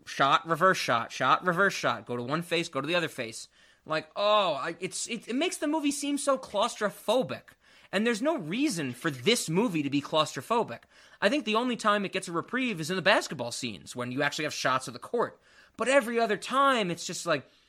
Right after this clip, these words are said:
one character's in frame, and it's like, no, come on, show me, show me anything more than this. It, it got, it got so bad to a point where I was like, maybe they don't have a focus puller.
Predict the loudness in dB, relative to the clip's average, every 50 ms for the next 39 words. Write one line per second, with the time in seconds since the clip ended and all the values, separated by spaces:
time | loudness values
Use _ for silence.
0 | _ _ _ _ -12 -4 0 2 2 4 2 2 0 0 2 4 4 4 2 -2
1 | -4 -8 -6 -6 -8 -8 -10 -8 0 2 2 2 4 2 0 -2 -2 -4 -6 -8
2 | -8 -6 -6 -8 -8 -8 -10 -6 -2 0 2 2 2 0 0 -4 -4 -2 4 4
3 | 4 6 6 4 2 2 0 -4 -2 -2 -2 0 0 0 -2 -2 -6 _ _ _
4 | _ _ _ _ _ _ _ _ _ -12 -6 -4 -2 0 0 -2 -2 -6 -4 0
5 | 2 2 4 4 2 2 2 -2 -2 0 0 0 2 4 4 4 4 2 2 0
6 | -2 -2 -4 -8 -10 -12 -14 -14 -14 -16 -18 _ _ _ _ _ _ _ _ -20
7 | -20 -14 -4 0 0 0 0 0 4 4 4 4 4 2 2 2 2 4 0 0
8 | 2 4 4 6 6 4 4 2 -2 -2 0 2 2 2 2 4 2 2 2 2
9 | -2 -4 -4 -4 -2 -2 -2 0 2 0 0 2 2 0 0 0 0 0 0 -2
10 | -4 -4 0 2 2 2 2 -2 -8 -8 -6 -6 -6 -6 -6 -10 -14